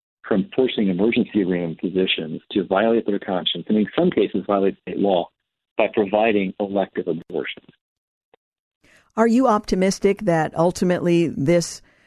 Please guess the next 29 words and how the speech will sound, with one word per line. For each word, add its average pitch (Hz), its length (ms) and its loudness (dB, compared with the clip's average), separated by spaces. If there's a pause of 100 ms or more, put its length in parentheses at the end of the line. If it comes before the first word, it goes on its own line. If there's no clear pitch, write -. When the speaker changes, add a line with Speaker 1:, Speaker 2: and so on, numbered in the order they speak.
(220)
Speaker 2:
um, 139 400 0
this 165 240 0
policy 170 680 0
that 151 320 -2
the 139 380 2
administration 165 720 0
attempted 170 520 0
to - 140 2
impose 165 580 0 (380)
will 190 220 2
be 165 160 0
rejected 156 560 0
cross 156 280 0
country? 165 440 0 (2000)
Speaker 1:
I'm 214 220 4
hopeful 190 480 2
that 113 160 2
the 127 80 0
Ninth 117 300 0
Circuit 131 160 0
is 110 100 0
gonna 110 160 0
get 107 220 -2
this 117 200 0
right, 107 300 0 (460)
and 104 240 2
they're 110 80 4
gonna 104 280 2
rule 110 380 4